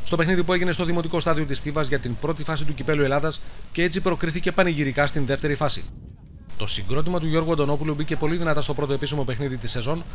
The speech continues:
και μόλις το έξι προηγήθηκε στο σκορ, όταν μετά από το γέμισμα του Παπαδόπουλου,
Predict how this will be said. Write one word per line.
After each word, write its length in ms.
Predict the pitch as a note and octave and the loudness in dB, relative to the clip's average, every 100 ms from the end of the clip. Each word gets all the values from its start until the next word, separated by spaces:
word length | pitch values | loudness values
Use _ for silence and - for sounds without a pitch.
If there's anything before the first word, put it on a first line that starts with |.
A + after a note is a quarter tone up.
| - - | -2 -2
και 100 | - | -2
μόλις 280 | F3 G3 F3+ | 0 2 2
το 80 | E3+ | 2
έξι 240 | F3 E3+ | 2 2
προηγήθηκε 460 | D#3 D#3 D#3+ D#3 C3+ | 2 2 2 0 0
στο 120 | A#2 | 0
σκορ, 240 | - F3+ E3+ - - - | 4 4 2 -4 -6 -4
όταν 200 | - E3+ | 0 0
μετά 200 | D#3+ D#3+ | 0 0
από 140 | F3 E3+ | 0 0
το 60 | |
γέμισμα 320 | D#3+ E3+ D#3 E3 | 2 2 2 0
του 100 | F#3 | 0
Παπαδόπουλου, 540 | D#3+ C3+ C#3+ D#3+ | 0 0 0 -2